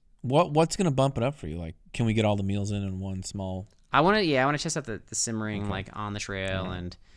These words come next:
Speaker 2: you know, just, like, how it just has a little bit different setup. So
Speaker 1: All right.
Speaker 2: I think this is, but, you know, from, from what I've tested so far, I think this is good, like, a three season,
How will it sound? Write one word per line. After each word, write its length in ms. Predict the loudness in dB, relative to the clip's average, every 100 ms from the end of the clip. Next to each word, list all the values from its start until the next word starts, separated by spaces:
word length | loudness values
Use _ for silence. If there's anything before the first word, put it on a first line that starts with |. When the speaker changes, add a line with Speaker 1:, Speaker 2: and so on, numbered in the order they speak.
| -18 -16 -8
Speaker 2:
you 80 | -8
know, 120 | -8 -12
just, 240 | -8 -6 -2
like, 220 | -4 -4
how 920 | -4 -2 -2 -2 -4 -6 -6 -8 -10 -14 -20 _ -8
it 100 | -4
just 140 | -2 0
has 160 | 0
a 40 | 0
little 120 | -2
bit 100 | -4
different 280 | -6 -4 -6
setup. 280 | -4 -6
So 140 | -4 -4
Speaker 1:
All 60 |
right. 200 | -2 -6 -10 -20 -20 -20 -20 -20 -20 _ 2
Speaker 2:
I 60 | 6
think 160 | 6
this 120 | 4
is, 240 | 2 0 -4
but, 160 | -4
you 80 | 2
know, 140 | 2 2
from, 280 | 2 0
from 160 | 0 0
what 80 | 0
I've 80 | 2
tested 200 | 2 2
so 100 | 2
far, 120 | 0
I 40 |
think 100 | 0
this 120 | 0
is 60 | 0
good, 160 | 0 -2
like, 120 | -4
a 40 |
three 240 | -4 -4 0
season, 500 | 0 0 0 0